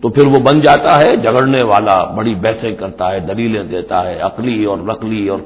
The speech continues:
نہ معلوم کہاں کہاں کے زمین و آسمان کے کلابے مناتا ہے، جھگڑتا ہے بہت ہی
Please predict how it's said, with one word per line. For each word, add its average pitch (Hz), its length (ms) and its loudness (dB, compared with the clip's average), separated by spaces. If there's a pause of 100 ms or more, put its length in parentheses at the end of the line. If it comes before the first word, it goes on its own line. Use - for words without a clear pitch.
(380)
نہ 123 80 -4
معلوم 127 300 2
کہاں 117 260 -2
کہاں 117 240 -4
کے 113 200 -4
زمین 110 300 -4
و 107 60 -2
آسمان 107 420 0
کے 107 60 -6
کلابے 104 380 0
مناتا 92 440 -2
ہے، 101 80 -4
جھگڑتا 104 400 -4
ہے - 180 -12 (640)
بہت 147 300 6
ہی 131 80 -4